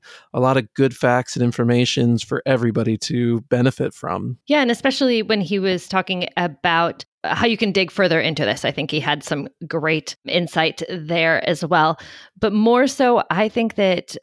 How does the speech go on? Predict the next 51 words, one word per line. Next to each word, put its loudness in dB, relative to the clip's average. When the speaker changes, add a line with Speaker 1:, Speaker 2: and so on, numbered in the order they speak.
Speaker 2:
you 2
know, 4
as 0
I 4
mentioned 0
when -2
we 0
were 2
talking -2
about 0
it -2
and, -6
and -4
kind 0
of 0
joked 2
about, 2
"I'm 0
glad 2
osha 0
didn't -2
see -4
me -2
cleaning -6
out -4
my -2
gutters 2
this -2
fall." 0
You 4
know, 4
these 2
things 2
can -2
really 4
get -2
you -4
start -2
thinking -4
about 0
how 0
you 0
can 0
take -2
this -4
home -4
and 2
how 0
you 2
can -2
be 4